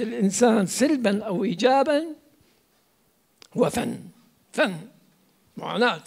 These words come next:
سواء كانت رسما أو نحتا أو نثرا أو شعرا. وعليه نعود ونؤكد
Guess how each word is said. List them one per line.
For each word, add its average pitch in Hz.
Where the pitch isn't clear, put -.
سواء -
كانت 202
رسما 214
أو 165
نحتا -
أو 170
نثرا 220
أو 170
شعرا. 160
وعليه 190
نعود 180
ونؤكد 202